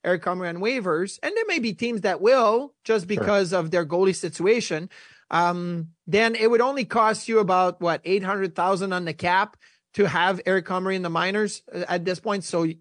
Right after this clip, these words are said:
Speaker 1: probably would be the move, in my opinion, that the
Speaker 2: Mm-hmm.
Speaker 1: Sabres would make. I don't wanna see Ukko-Pekka Luukkonen either being traded right now or put on waivers, because
Speaker 2: Right.
Speaker 1: all of a sudden you lose a twenty-four-year-old goaltender,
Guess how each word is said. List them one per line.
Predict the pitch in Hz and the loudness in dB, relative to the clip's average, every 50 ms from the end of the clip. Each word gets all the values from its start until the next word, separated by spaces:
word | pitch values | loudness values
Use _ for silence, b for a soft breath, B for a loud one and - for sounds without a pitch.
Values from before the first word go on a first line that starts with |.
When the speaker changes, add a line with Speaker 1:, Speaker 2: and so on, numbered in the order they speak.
| _ _ _ - | _ _ _ -2
Speaker 1:
probably | 202 202 214 226 214 185 190 190 185 | 0 2 2 2 0 0 0 0 2
would | 165 185 175 156 139 | 2 2 2 2 0
be | 175 185 208 | -2 -2 0
the | 185 196 185 | 0 0 0
move, | 180 180 185 202 208 208 | 0 0 0 0 0 -2
in | - 180 180 | -2 -4 -2
my | 180 175 175 | -2 0 0
opinion, | 180 170 - 185 175 180 196 214 220 220 208 b b b b b - | -2 -2 -2 -4 -4 -2 -2 -2 -4 -4 -8 b b b b b -4
that | - 180 165 | -2 0 0
the | 196 196 | 0 0
Speaker 2:
Mm-hmm. | - - | 0 0
Speaker 1:
Sabres | 208 - 202 202 190 196 | 0 2 2 2 2 2
would | 208 202 | 0 2
make. | 185 190 202 220 220 - - | 2 2 2 2 0 0 0
I | 180 208 233 | 0 2 2
don't | 233 226 | 4 4
wanna | 220 214 208 196 170 | 2 2 2 0 -2
see | - - 214 190 190 | -4 -4 -4 0 0
Ukko-Pekka | 190 180 - 214 190 - 190 160 202 175 | 0 2 4 2 4 4 2 2 2 2
Luukkonen | 165 185 220 208 - 180 170 170 165 170 165 B B B B B B | 4 4 2 2 0 -2 -2 -2 -4 -4 -8 B B B B B B
either | 185 190 196 196 | 2 4 4 4
being | 170 185 185 180 175 156 - _ | 2 0 -2 -2 -6 -8 -10 _
traded | - - - 240 240 254 254 226 226 202 190 | -16 -6 0 0 0 2 2 2 2 2 4
right | 202 202 196 190 | 2 2 2 0
now | 185 185 185 190 185 165 | 0 0 2 2 2 2
or | - 175 180 175 170 165 165 160 - _ _ _ _ _ | 2 2 2 2 2 0 -2 -4 -6 _ _ _ _ _
put | - 220 208 | 2 2 2
on | 180 170 165 | 2 0 0
waivers, | 175 214 262 277 247 170 165 147 165 196 202 - - b b b b b | 2 2 2 2 2 0 0 0 0 -2 -2 -4 -10 b b b b b
because | - 190 180 - 202 185 185 185 170 | 0 0 2 4 4 4 4 4 4
Speaker 2:
Right. | 190 | 4
Speaker 1:
all | 196 202 214 | 4 4 2
of | 180 | 2
a | 180 | 0
sudden | 160 - 226 220 196 | 0 0 0 0 2
you | 180 185 190 | 0 0 2
lose | 190 208 220 208 165 | 4 4 4 4 2
a | 190 175 | 2 0
twenty-four-year-old | 160 - 214 202 196 180 - - 196 185 180 185 185 175 175 175 135 | 2 0 0 0 0 -2 0 0 2 4 4 4 4 4 2 2 2
goaltender, | 180 196 220 247 - - 165 147 151 151 160 175 214 | 4 4 4 4 4 0 -2 -2 0 -2 -2 -2 -2